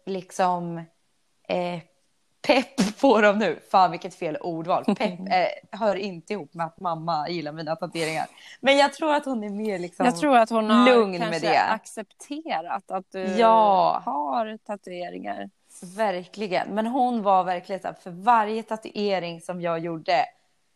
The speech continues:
Speaker 1: så var hon så här bara, "Nej, men alltså, man kommer ju kunna bläddra dig som en bok sen." <laughs> När du blir gammal. Tänk alla rynkor,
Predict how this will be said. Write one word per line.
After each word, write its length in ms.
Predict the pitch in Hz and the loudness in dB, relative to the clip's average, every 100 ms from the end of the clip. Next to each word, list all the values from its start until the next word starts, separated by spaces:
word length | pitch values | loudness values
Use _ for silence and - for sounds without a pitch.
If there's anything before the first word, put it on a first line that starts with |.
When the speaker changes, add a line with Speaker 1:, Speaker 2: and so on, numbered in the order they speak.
| _ | _
Speaker 1:
så 160 | - 190 | -8 -4
var 80 | 180 | -4
hon 100 | 175 | -4
så 80 | - | -6
här 80 | |
bara, 220 | 175 - - _ | -2 -4 -6 _
"Nej, 120 | 226 | -6
men 120 | 226 226 | -4 -6
alltså, 200 | 208 208 | -8 -8
man 180 | 196 | -8
kommer 220 | 175 175 175 | -8 -8 -8
ju 60 | |
kunna 200 | 202 214 | -4 -4
bläddra 400 | 233 320 202 185 | 0 -2 0 0
dig 140 | 170 165 | 0 -4
som 180 | 165 | -4
en 120 | 170 156 | -4 2
bok 340 | 240 302 - - | 2 2 -8 -4
sen." 220 | - - 208 - - - - | 2 2 0 -10 -8 -6 -4
<laughs> 520 | 392 523 - 523 - 440 | -2 -4 -2 -4 0 4
När 80 | 233 | 4
du 140 | 220 | 4
blir 180 | 180 214 | 4 4
gammal. 560 | 180 262 196 175 233 | 6 4 4 -2 -6
Tänk 180 | 220 285 | -8 -4
alla 220 | 262 254 | 0 0
rynkor, 720 | 233 269 254 220 - 240 233 | 0 -4 -8 -8 -8 -4 -4